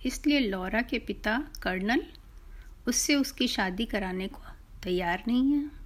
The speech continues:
ह्यूई ने कई बार अपना काम, व्यवसाय खोलने का, शुरू करने का कोशिश किया, लेकिन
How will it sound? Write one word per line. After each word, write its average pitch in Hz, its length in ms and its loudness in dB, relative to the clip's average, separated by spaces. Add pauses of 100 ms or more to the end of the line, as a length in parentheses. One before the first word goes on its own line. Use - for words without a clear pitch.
(2750)
ह्यूई 370 560 8
ने 349 160 10 (100)
कई 302 220 8
बार 320 240 4 (720)
अपना 240 340 2
काम, 226 480 4 (1080)
व्यवसाय 226 540 4
खोलने 214 500 2
का, 214 320 2 (320)
शुरू 226 300 0
करने 208 380 0
का 214 120 -4
कोशिश 214 500 -2
किया, 185 320 -4 (1300)
लेकिन 277 500 4